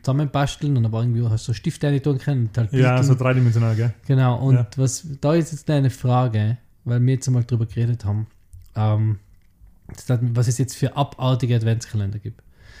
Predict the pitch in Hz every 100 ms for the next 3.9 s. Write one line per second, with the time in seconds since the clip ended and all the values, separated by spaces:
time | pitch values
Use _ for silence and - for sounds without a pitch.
0 | - - _ - 117 131 127 131 139 131
1 | 131 127 123 120 120 117 151 147 - 170
2 | - - - 139 139 123 - 127 127 139
3 | 131 143 127 147 - 143 143 143 -